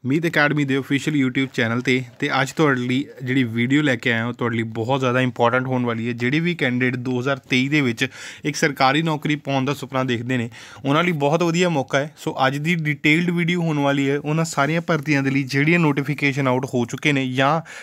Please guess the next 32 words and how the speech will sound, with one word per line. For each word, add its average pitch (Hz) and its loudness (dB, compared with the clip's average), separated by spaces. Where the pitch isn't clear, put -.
ਆਉਣ 143 4
ਵਾਲੇ 156 4
ਨੇ 143 -2
ਕੁਛ 160 -4
ਦਿਨਾਂ 120 0
ਦੇ 120 -2
ਵਿੱਚ, 113 -6
ਜਿਨ੍ਹਾਂ 147 0
ਦਾ 175 4
ਅਫੀਸ਼ੀਅਲ 165 0
ਜਿਹੜੇ 135 -2
ਸ਼ਾਰਟ 139 0
ਨੋਟੀਫਿਕੇਸ਼ਨ 147 -2
ਵੀ 147 0
ਆ 135 2
ਚੁੱਕੇ 131 -6
ਨੇ, 139 -4
ਉਹ 131 -2
ਵੀ 143 0
ਮੈਂ 147 0
ਤੁਹਾਨੂੰ 147 -2
ਡਿਟੇਲ 127 0
ਦੱਸਾਂਗਾ। 139 -4
ਸੋ 156 -8
ਵੀਡੀਓ 135 0
ਨੂੰ 165 -4
ਤੁਸੀਂ 156 -8
ਐਂਡ 143 -6
ਤੱਕ 160 -2
ਪੂਰਾ 139 -2
ਜ਼ਰੂਰ 131 -2
ਦੇਖਿਓ। 143 -4